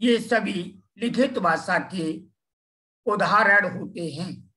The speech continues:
अब हम लिखित भाषा के कई रूपों के बारे में जानेंगे। पहला रूप है मातृभाषा। बच्चों, मातृभाषा वह भाषा है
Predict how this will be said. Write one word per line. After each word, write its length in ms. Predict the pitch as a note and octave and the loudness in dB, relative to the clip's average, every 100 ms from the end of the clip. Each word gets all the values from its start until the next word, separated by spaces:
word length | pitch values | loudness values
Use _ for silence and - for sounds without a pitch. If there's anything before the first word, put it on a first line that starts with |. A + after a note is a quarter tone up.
| _ _ _ _ | _ _ _ _
अब 180 | A#3+ B3+ | 2 4
हम 240 | B3+ C4 | 6 4
लिखित 380 | C4 G#3 A3 B3+ | 2 2 2 2
भाषा 360 | A3+ F#3 F#3 A3+ | 2 0 0 -2
के 200 | A3+ A#3+ - | -2 -4 -6
कई 260 | - A#3+ C#4 | -2 -2 -2
रूपों 320 | A#3+ G#3 G#3 F3 | -6 -8 -12 -10
के 120 | G3+ | -8
बारे 320 | F#3 F3 F3 | -2 -2 -2
में 200 | F3 E3+ | -6 -8
जानेंगे। 540 | D3 E3 E3+ F3 F3+ A#3 A#3+ _ _ _ _ _ _ _ _ _ _ - | -4 -2 -2 -4 -4 -6 -6 _ _ _ _ _ _ _ _ _ _ -2
पहला 280 | G#3 A3 C4 | 2 6 6
रूप 300 | D4 D4 D4 | 4 2 2
है 300 | B3 G#3+ B3+ | 2 2 0
मातृभाषा। 1300 | A#3+ F3+ F3 F#3 G3 - - D#3 E3 - D3 - F#3 F3+ - _ _ _ _ _ | -2 -2 0 0 -2 -12 -6 -6 -6 -10 -12 -8 -8 -8 -16 _ _ _ _ _
बच्चों, 360 | G#3+ G#3+ A#3 A#3 A#3+ - _ G3 | -2 0 2 2 0 -8 _ -8
मातृभाषा 960 | F#3+ F#3 A3 C4 - D#4 B3 G#3 - A#3+ | 0 4 6 4 2 2 4 2 0 -2
वह 300 | G3 G3+ A#3 | 0 0 0
भाषा 380 | G#3 F3 F3 G3+ | 0 -4 -6 -4
है 280 | E3 F3 | -4 -4